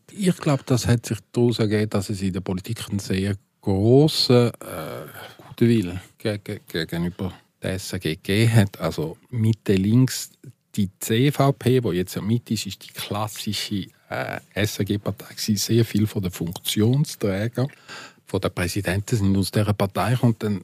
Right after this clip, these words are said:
hat man mal schon ein weites politisches Spektrum abdeckt.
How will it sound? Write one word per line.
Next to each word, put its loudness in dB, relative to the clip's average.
hat -4
man 4
mal 6
schon 0
ein -6
weites 2
politisches 4
Spektrum 0
abdeckt. -4